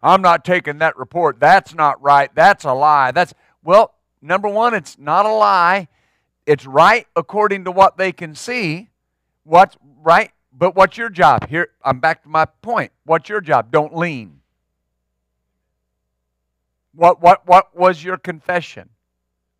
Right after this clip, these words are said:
"I'm healed." Is that right?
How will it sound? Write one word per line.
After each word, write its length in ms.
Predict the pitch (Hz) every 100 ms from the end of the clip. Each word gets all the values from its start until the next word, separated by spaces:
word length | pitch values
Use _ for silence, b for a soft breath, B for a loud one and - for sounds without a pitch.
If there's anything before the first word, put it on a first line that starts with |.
| _
"I'm 160 | 143 135
healed." 380 | 131 143 95 65 _ _ _ _ _ _ _ _ _ _ _ _ _ _ _ _ _ _ _ _ _ _ _ _ _ _ _
Is 60 | 104
that 160 | 143
right? 300 | 139 143 185